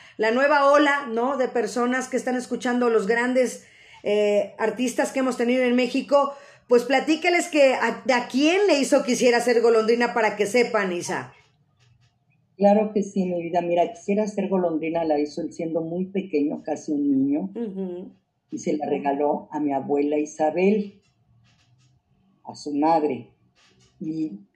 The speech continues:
Speaker 2: pues, es una canción muy bella, muy tierna, y, pero desde ahí inicia él como compositor.
Speaker 1: Ujú.
Speaker 2: Ya, o sea, esa canción tiene, ay, Dios mío, cien años, mi vida, casi.
Speaker 1: Ujú, ujú.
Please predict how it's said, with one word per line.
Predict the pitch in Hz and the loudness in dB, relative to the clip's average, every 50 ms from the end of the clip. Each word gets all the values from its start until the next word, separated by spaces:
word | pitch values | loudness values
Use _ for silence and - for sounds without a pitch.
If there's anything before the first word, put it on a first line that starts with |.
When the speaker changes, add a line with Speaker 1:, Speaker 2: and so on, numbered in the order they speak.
| _ _ _ | _ _ _
Speaker 2:
pues, | 220 196 - - - | -4 -4 -2 0 0
es | 214 208 - - | 0 0 2 2
una | 269 277 294 | 2 2 2
canción | - - 208 196 - - 196 190 196 | 2 0 0 0 0 0 2 4 4
muy | 196 190 190 185 185 | 4 4 4 2 0
bella, | - - 180 175 180 180 185 185 196 185 185 185 | 2 2 2 4 4 4 4 4 4 4 4 4
muy | 175 170 170 170 170 170 - _ | 2 0 0 -2 -2 -6 -10 _
tierna, | - 180 180 175 180 175 - 180 180 175 175 170 170 185 202 202 196 - _ _ _ _ _ _ _ _ _ _ _ | 0 2 4 4 4 2 0 -2 -2 0 2 2 2 2 0 -2 -4 -12 _ _ _ _ _ _ _ _ _ _ _
y, | 190 175 | -8 -8
pero | - - 180 175 175 | -2 2 2 4 4
desde | 170 180 175 170 - 208 185 | 4 4 2 4 4 4 4
ahí | 180 185 196 202 214 247 294 - - - | 6 6 4 4 4 4 2 0 -2 0
inicia | 208 185 180 190 190 185 - - 196 180 175 | 0 2 2 2 2 0 0 2 2 4 4
él | 170 175 175 170 | 4 2 0 -2
como | - 180 165 156 151 - | -4 -4 -2 -2 -2 -2
compositor. | 156 151 147 147 165 156 - - - - - 190 185 190 190 190 - - - _ - _ | -4 -4 -4 -4 -4 -6 -6 -8 -12 -6 0 2 2 2 2 0 -6 -14 -20 _ -20 _
Speaker 1:
Ujú. | - 220 208 202 208 220 220 220 254 294 - _ _ _ _ _ _ _ _ _ _ _ _ _ _ _ _ _ 330 - _ _ _ _ _ _ _ _ _ - | -10 -8 -6 -4 -4 -4 -4 -4 -6 -8 -12 _ _ _ _ _ _ _ _ _ _ _ _ _ _ _ _ _ -20 -20 _ _ _ _ _ _ _ _ _ -16
Speaker 2:
Ya, | 220 208 196 190 190 196 190 196 196 196 - - - _ _ - 277 226 170 | -6 0 2 2 2 2 0 -2 -4 -4 -8 -10 -16 _ _ -6 -2 0 0
o | 160 170 160 | 2 0 -2
sea, | - - 190 | 0 0 0
esa | 190 190 214 202 - - - | 0 2 0 -2 -2 -6 -6
canción | 165 160 151 - 190 180 - - | -6 -6 -2 0 -2 -2 0 2
tiene, | - 190 180 175 180 180 180 175 170 165 156 143 147 143 - | 2 2 2 2 0 0 0 0 2 0 0 -2 -2 -6 -6
ay, | 147 165 185 | -6 -4 -2
Dios | 180 160 147 143 - | 0 0 0 0 0
mío, | 151 160 156 143 - - - _ _ _ _ _ _ _ _ _ _ _ _ _ _ _ _ _ _ _ _ _ _ _ _ - - - - - | 0 0 0 -2 -4 -10 -20 _ _ _ _ _ _ _ _ _ _ _ _ _ _ _ _ _ _ _ _ _ _ _ _ -14 -14 -14 -14 -18
cien | - - 202 196 190 190 | -6 2 4 4 6 6
años, | 180 170 160 156 143 - 151 | 6 4 2 0 -2 -2 -2
mi | 139 | -2
vida, | 131 139 139 156 175 | -2 0 0 -2 -2
casi. | 220 233 240 202 185 190 208 | 0 -4 -4 -4 -4 -6 -4
Speaker 1:
Ujú, | 214 220 233 254 339 392 - _ - 247 240 | -4 -4 -4 -4 -6 -10 -14 _ -8 -6 -4
ujú. | 220 226 226 226 247 349 | -4 -4 -4 -6 -8 -10